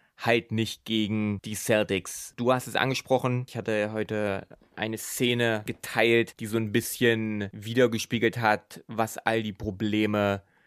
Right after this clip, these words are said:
dieser Mavs Defense gegen die Boston Offensive sind.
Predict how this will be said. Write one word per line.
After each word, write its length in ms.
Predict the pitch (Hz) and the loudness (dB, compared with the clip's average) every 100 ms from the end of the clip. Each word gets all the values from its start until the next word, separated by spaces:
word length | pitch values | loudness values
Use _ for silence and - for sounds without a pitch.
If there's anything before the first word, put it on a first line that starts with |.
| _ _ - | _ _ -10
dieser 300 | 104 104 98 | -2 0 0
Mavs 880 | 98 101 107 110 - - - - - | 2 4 6 4 2 -8 -12 -14 -12
Defense 380 | 117 - 117 - | -8 -4 -4 -4
gegen 160 | 107 | -4
die 80 | 104 | -2
Boston 320 | 98 104 - | 0 0 -4
Offensive 480 | 98 107 95 101 95 | -10 -10 -10 -8 -8
sind. 560 | 90 98 131 143 139 | -4 2 2 2 -2